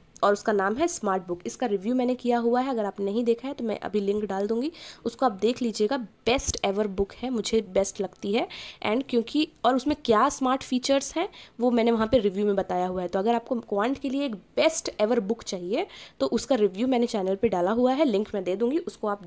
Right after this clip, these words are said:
देखिएगा। यहाँ पे मैं ज़्यादा नहीं बताऊँगी कि उसके क्या फीचर्स हैं स्पेशल, लेकिन आप जब उस बुक रिव्यू की वीडियो को देखेंगे ना तो आपको समझ में आ जाएगा कि क्यों मैं बोल रही हूँ कि बेस्ट बुक है। अगर हम बात करते हैं डीआई की, जो कि एक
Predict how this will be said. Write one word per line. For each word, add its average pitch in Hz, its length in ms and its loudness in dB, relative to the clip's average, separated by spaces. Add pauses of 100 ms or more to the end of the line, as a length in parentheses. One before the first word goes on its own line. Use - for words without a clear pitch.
देखिएगा। 180 420 -8 (420)
यहाँ 220 140 2
पे 269 100 6
मैं 269 120 4
ज़्यादा 220 240 4
नहीं 254 220 6
बताऊँगी 262 380 4
कि 247 100 -2
उसके 247 220 -2
क्या 240 220 2
फीचर्स 208 460 -2
हैं 190 80 -2
स्पेशल, 262 440 0 (300)
लेकिन 226 360 2
आप 269 240 2
जब 262 200 0
उस - 180 -4
बुक 226 240 0
रिव्यू 247 240 0
की 247 140 -2
वीडियो 196 220 4
को 226 80 2
देखेंगे 208 320 -2
ना 302 80 -2
तो 311 100 0
आपको 240 140 -2
समझ 208 360 -2
में 220 60 0
आ 208 40 -2
जाएगा 226 240 -2
कि 285 160 -4 (140)
क्यों 320 240 4
मैं 330 140 6
बोल 262 160 4
रही 208 120 0
हूँ 233 140 0
कि 247 160 -10
बेस्ट 202 320 0
बुक 165 160 -8
है। - 200 -12
अगर 294 200 0
हम 339 240 0
बात 196 260 -4
करते 240 280 -4
हैं 254 180 -4
डीआई 190 280 0
की, 190 140 -14
जो 185 200 -6
कि 247 120 -4
एक 220 160 -8